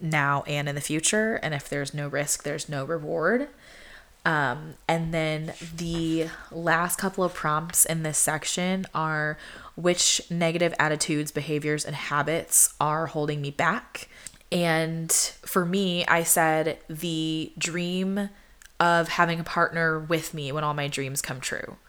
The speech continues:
Like, I've just, I've kind of always envisioned, I always envisioned my future, that I would be married, that I would have kids, and, like, we were, I was gonna be married,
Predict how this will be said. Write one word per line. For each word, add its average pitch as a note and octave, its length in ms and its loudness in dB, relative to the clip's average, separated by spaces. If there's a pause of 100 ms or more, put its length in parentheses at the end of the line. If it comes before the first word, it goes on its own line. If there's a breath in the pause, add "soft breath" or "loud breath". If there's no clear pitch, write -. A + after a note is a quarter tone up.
(440 loud breath)
Like, D3 160 -4
I've D3 140 -4
just, D#3 240 0
I've D3 140 0
kind D#3+ 240 0
of D#3 120 -4
always D#3 360 0
envisioned, D3+ 920 -2
I D#3 100 2
always E3+ 340 4
envisioned D#3+ 500 0
my D#3 140 -2
future, D3 560 0
that D3+ 160 0
I D3 80 2
would D3 120 -2
be D3+ 120 -2
married, C#3+ 480 -2
that C#3+ 120 -2
I C3+ 80 2
would C#3 120 0
have D3 200 -2
kids, D3 760 2 (520 loud breath)
and, D3 640 0 (360)
like, D3 300 2 (180)
we D#3+ 260 2
were, D3 260 2
I D3+ 60 6
was D3+ 160 0
gonna D#3+ 160 2
be D3 120 0
married, D3 760 0